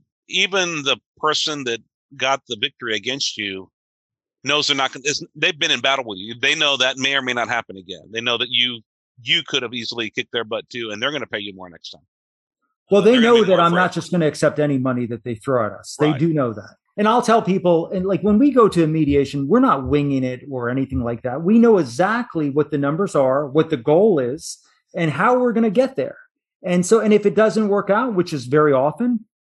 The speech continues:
Speaker 2: fine, no problem. Uh, but the reality is we're not winging it. We have a strategy for negotiating,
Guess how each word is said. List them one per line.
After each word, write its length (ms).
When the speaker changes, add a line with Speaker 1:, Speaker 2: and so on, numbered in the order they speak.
Speaker 2:
fine, 520
no 180
problem. 640
Uh, 160
but 200
the 100
reality 580
is 140
we're 120
not 280
winging 320
it. 200
We 160
have 140
a 60
strategy 680
for 180
negotiating, 840